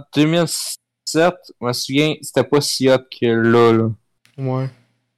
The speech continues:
Speaker 2: Deux mille sept. Tabarnak, t'es belle.
Speaker 1: Deux mi-, de-, non, deux mille sept, deux mille sept.
Speaker 2: <laughs> Deux mille sept.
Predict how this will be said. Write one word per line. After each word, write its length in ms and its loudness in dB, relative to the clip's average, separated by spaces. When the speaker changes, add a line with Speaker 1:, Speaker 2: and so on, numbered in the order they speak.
Speaker 2:
Deux 140 -6
mille 200 -4
sept. 440 -8
Tabarnak, 420 -6
t'es 100 -6
belle. 140 -4
Speaker 1:
Deux 80 2
mi-, 120 -8
de-, 180 6
non, 200 4
deux 120 4
mille 140 -2
sept, 320 -6
deux 80 -6
mille 140 -6
sept. 240 -4
Speaker 2:
<laughs> 480 -8
Deux 100 -4
mille 160 -8
sept. 440 -6